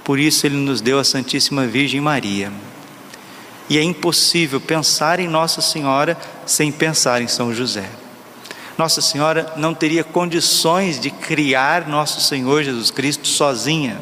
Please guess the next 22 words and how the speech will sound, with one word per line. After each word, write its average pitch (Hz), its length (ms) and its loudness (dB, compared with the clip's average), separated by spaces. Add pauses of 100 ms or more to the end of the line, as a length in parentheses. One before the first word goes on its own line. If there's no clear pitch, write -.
(160)
não 135 140 -2
teria. 131 380 -4 (680)
Socialmente 147 840 2
não 147 160 0
teria. 120 480 -6 (340)
E 135 60 -2
São 156 260 2
José 143 320 2
foi 139 200 0
um 127 120 0
grande 131 360 2
amparo. 113 760 -2 (640)
Agora, 123 260 2
o 123 40 -2
que 127 100 -2
é 127 40 2
mais 131 260 2
bonito, 123 600 -2 (420)
estudando 120 720 -2 (300)
a 117 40 -2
teologia 131 760 2 (220)
josefina, 139 800 0